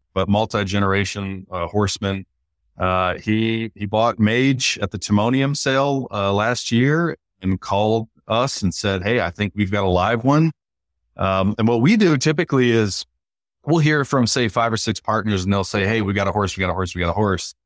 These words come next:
And in particular, Chase, this is kind of Chase's magic. He'll, he lives in Kentucky. He'll actually go to the barns and talk to the people that are exercising them, the trainers, and he'll kind of get a sense for who believes in who. And we just kept hearing on the backstretch this,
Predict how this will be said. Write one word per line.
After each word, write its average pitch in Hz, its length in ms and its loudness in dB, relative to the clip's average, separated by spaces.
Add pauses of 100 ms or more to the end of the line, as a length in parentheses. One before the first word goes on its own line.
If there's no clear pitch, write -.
(280)
And 117 140 0
in 135 80 2
particular, 123 500 0
Chase, 113 460 -2
this - 180 -2
is 104 100 -4
kind 104 220 -4
of 90 60 -4
Chase's 110 440 -2
magic. 95 520 -2
He'll, 156 340 2
he 117 160 0
lives 117 240 2
in 95 80 -2
Kentucky. 92 540 -6
He'll 202 180 2
actually 104 340 -2
go 92 440 0
to - 80 -16
the 85 100 -12
barns 90 640 0
and 82 100 -12
talk 98 220 -2
to - 80 -12
the 82 80 -10
people 90 360 -8
that 80 80 -10
are 78 160 -8
exercising 87 800 -4
them, 87 280 -4 (300)
the 85 80 -8
trainers, 90 880 -2 (320)
and 98 100 -4
he'll 147 120 2
kind 156 160 -2
of 123 60 -2
get 127 100 2
a 104 60 0
sense 120 500 -4
for 95 160 -2
who 117 240 2
believes 95 600 0
in 73 120 -10
who. 85 380 -4 (500)
And 101 100 2
we 110 60 2
just 139 240 -2
kept 151 200 -2
hearing 143 320 2
on 120 100 2
the 101 60 -2
backstretch 110 640 -2
this, - 340 -10